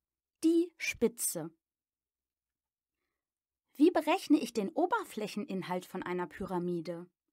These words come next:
Zuerst klappe ich die Pyramide auf und erhalte das Netz. Das Netz.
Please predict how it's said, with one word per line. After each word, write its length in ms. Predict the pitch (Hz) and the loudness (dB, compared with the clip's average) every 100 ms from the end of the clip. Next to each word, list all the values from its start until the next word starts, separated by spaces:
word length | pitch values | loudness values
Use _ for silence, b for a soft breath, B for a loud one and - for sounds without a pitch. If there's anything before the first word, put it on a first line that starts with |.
| _ _ _ _ _ _ _ _ _ _ _ - | _ _ _ _ _ _ _ _ _ _ _ -6
Zuerst 680 | 294 302 381 427 - - | -4 0 0 0 -2 -14
klappe 320 | - 339 349 539 | 0 2 2 -2
ich 140 | 302 | -2
die 80 | 294 | -2
Pyramide 600 | - 240 208 190 175 277 | -2 -2 -2 -4 -2 -2
auf 420 | 233 180 247 - - _ | 0 0 -2 -8 -20 _
und 200 | 381 427 | -4 0
erhalte 480 | 381 370 202 185 220 | 0 2 0 0 -2
das 280 | 240 294 - | -2 -2 -2
Netz. 520 | 220 160 - - - - _ _ _ _ _ _ _ _ _ _ - | -2 -2 -2 -6 -6 -10 _ _ _ _ _ _ _ _ _ _ 4
Das 440 | 269 302 - - - | 4 4 -2 -8 -10
Netz. 720 | 202 170 160 - - - - | -4 -2 -4 -8 -8 -8 -10